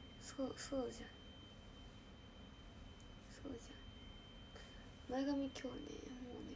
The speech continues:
固めるのめんどくさくて固めてないです。そう、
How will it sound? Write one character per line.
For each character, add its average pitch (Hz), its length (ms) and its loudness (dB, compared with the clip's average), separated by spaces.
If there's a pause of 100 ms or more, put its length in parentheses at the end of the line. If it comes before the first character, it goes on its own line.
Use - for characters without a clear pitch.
(140)
固 262 120 -4
め 247 120 -2
る 247 80 -2
の 233 80 -2
め 220 100 0
ん 220 40 0
ど 226 80 -2
く - 100 -4
さ - 80 -2
く - 120 -8
て - 60 -4
固 - 260 -6
め 262 60 -4
て - 140 -6
な - 80 -4
い - 40 -4
で - 40 -8 (4000)
す。 - 120 -4
そ 240 60 0
う、 226 40 4